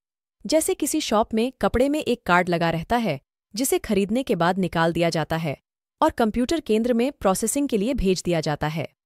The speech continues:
स्पीच रिकॉग्निशन सिस्टम। यह माइक्रोफोन या टेलीफोन द्वारा बोले गए शब्दों के सेट को पकड़कर ध्वनि में परिवर्तित करने की क्रिया है।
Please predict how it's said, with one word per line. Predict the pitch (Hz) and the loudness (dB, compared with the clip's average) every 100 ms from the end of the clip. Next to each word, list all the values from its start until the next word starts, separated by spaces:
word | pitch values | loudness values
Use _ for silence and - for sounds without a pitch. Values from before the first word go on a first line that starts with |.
| _ - | _ -6
स्पीच | - 294 359 285 | 4 8 8 8
रिकॉग्निशन | 226 220 202 220 285 285 | 6 6 6 6 4 2
सिस्टम। | - 196 - 151 139 - _ _ _ _ _ - | 4 2 2 0 0 -10 _ _ _ _ _ 2
यह | 214 226 | 6 8
माइक्रोफोन | 185 202 294 311 269 285 339 - | 6 6 4 4 6 4 4 4
या | 196 | 4
टेलीफोन | - 190 220 269 269 | 6 4 4 2 4
द्वारा | 208 180 208 | 6 6 6
बोले | 175 190 | 6 6
गए | 202 220 | 6 4
शब्दों | - 170 208 | 4 4 4
के | 247 277 | 4 2
सेट | - 196 - | 4 4 4
को | 226 | 2
पकड़कर | 170 160 254 233 226 - _ _ 170 | 4 4 4 4 4 0 _ _ 2
ध्वनि | 196 247 320 | 6 6 6
में | 349 | 6
परिवर्तित | 190 175 170 170 262 | 4 4 4 4 2
करने | - 160 160 | 4 2 4
की | 262 | 0
क्रिया | - 185 160 | 2 4 6
है। | 160 147 | 4 -2